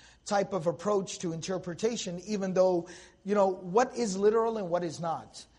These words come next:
That's another very big discussion. It's a huge philosophical discussion, um, within the schools of thought and philosophy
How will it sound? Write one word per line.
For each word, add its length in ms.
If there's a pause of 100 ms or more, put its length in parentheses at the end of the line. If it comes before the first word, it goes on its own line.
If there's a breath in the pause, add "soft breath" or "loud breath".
That's 200
another 240
very 220
big 240
discussion. 400
It's 100
a 80
huge 340
philosophical 680
discussion, 640 (420 loud breath)
um, 460 (140)
within 680
the 140
schools 420
of 80
thought 440
and 140
philosophy 840